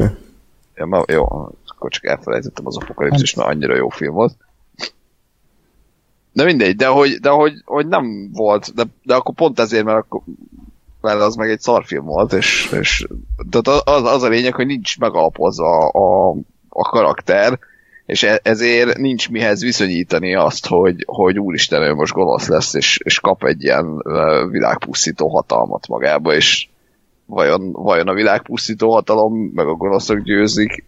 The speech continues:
Speaker 2: győzedelmeskednek, vagy az a karakter, akit, akit, ö, ismerek és szeretek. És, és tényleg egy ilyen filmnek,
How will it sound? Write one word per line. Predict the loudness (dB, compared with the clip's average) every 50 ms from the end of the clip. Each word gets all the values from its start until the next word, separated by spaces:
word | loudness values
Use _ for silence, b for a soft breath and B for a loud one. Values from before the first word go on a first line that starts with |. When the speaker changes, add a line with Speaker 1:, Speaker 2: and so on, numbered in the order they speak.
| _ -16
Speaker 2:
győzedelmeskednek, | -10 -2 0 0 2 2 2 2 2 2 2 0 -2 0 0 0 2 2 0 -2 0
vagy | -2 0 0
az | 0 -2
a | -2
karakter, | -2 0 0 2 2 0 0 0 -2
akit, | 0 -2 -4 -8 -8 _ -6
akit, | -4 -4 -4 -4 -8 -10 -6 -2 0
ö, | 2 2 2 2
ismerek | 0 -2 -2 -2 0 -2 -2 0
és | -2 -2 -2
szeretek. | 0 -2 -2 -2 -2 -2 -2 -4 -4 -4 _ -14 -14 -14 -14 -18 -20 b b b _ _ _ _ _ _ _ _ _ _ _ _ _ _ _ -20 _ _ _ _ _ -4 -4 -4 -4 -8 -16 -20 -20 _ _ -14 -8
És, | -4 -2 0 0
és | 0 0 0 0
tényleg | 2 2 4 2
egy | 2 2 2
ilyen | 2 2 0
filmnek, | 0 0 0 2 2 2 2 2 0 0 -2 -4 -12